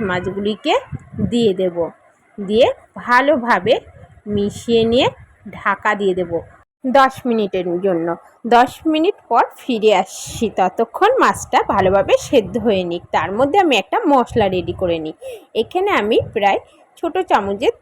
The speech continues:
তিন চামচ মতো সরষা নিয়ে নিয়েছি, গোটা কালো সরষা, আর পাঁচ ছ কোয়া রসুন আর কাঁচা লঙ্কা একসাথে পেস্ট করে নিয়েছি। নিয়ে এর মধ্যে একটু বেশি করে জল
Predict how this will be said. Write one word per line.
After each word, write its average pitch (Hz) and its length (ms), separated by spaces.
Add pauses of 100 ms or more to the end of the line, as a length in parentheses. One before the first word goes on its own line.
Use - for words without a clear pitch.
(180)
তিন 233 240
চামচ 196 360
মতো 247 220 (140)
সরষা 190 460
নিয়ে 294 200
নিয়েছি, 302 380
গোটা 226 340
কালো 190 360 (100)
সরষা, 277 340 (640)
আর 226 100 (420)
পাঁচ 175 240
ছ - 40 (220)
কোয়া 262 160
রসুন 226 500
আর 240 140 (120)
কাঁচা 190 300
লঙ্কা 190 480 (300)
একসাথে - 480 (480)
পেস্ট 214 300 (120)
করে 196 160
নিয়েছি। 180 480 (460)
নিয়ে 220 240 (120)
এর 202 160
মধ্যে 190 260
একটু 190 180 (120)
বেশি 254 300 (100)
করে 226 160 (380)
জল 180 240